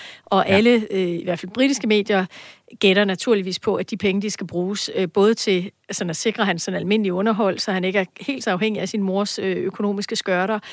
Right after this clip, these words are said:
Speaker 1: og så skal de også bruges til at betale Virginia Giuffre for at, rent ud sagt, altså, øh, skride og holde sin mund.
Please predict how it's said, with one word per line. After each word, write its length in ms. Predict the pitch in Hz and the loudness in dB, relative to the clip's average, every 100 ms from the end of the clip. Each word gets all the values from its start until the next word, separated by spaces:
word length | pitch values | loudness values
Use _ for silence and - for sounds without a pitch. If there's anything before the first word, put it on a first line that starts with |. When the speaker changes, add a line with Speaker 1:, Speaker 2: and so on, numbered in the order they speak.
| - | -14
Speaker 1:
og 120 | - 190 | -4 -2
så 100 | 190 | -2
skal 180 | - 190 | -4 -2
de 100 | 180 | -2
også 160 | 175 | -2
bruges 240 | - 185 - | -2 -4 -2
til 100 | 196 | -6
at 60 | |
betale 320 | 170 - 175 | -4 -4 -2
Virginia 320 | 170 175 180 170 | -4 -6 -6 -4
Giuffre 460 | - 170 180 175 | -6 -6 -4 -4
for 420 | 185 180 107 170 | -2 -2 0 -2
at, 60 | 165 - - - _ _ - | -4 -10 -20 -20 _ _ -2
rent 200 | 190 185 | 0 0
ud 80 | 185 | -2
sagt, 360 | - 170 170 - | 0 -2 -2 -4
altså, 300 | 190 180 175 170 _ _ | -4 0 -2 -4 _ _
øh, 160 | 190 165 | -2 -2
skride 540 | - 233 214 226 226 - | -2 0 2 2 0 0
og 220 | 190 165 | 0 2
holde 200 | 185 180 | 0 0
sin 180 | 220 185 | 0 -2
mund. 220 | 165 | -2